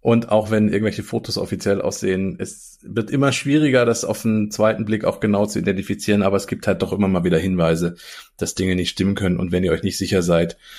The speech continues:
fragt zur Not <laughs> bei wirklich einem echten Anwalt an, ob das irgendwie sein könnte. Und,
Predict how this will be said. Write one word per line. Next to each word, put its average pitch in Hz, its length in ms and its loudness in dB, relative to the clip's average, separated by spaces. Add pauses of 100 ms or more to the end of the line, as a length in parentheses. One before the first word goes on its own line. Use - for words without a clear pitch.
(180)
fragt - 320 -8
zur 104 120 0
Not 95 460 -2
<laughs> - 20 -20
bei 104 260 -2
wirklich 110 280 0
einem 98 100 2
echten - 280 -2
Anwalt 92 360 2
an, 90 160 0
ob 80 140 -8
das 85 200 -4
irgendwie 85 280 -2
sein 80 240 -4
könnte. 85 300 -2
Und, 87 200 -6